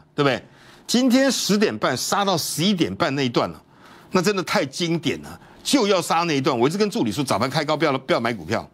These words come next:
啊，等什么时候？等杀盘呐，等跌破平盘呐，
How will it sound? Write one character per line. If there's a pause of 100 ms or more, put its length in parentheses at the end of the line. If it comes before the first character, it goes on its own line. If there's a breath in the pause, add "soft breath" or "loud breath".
(280)
啊， (500 loud breath)
等
什
么
时
候？
等
杀
盘
呐， (360 soft breath)
等
跌
破
平
盘
呐，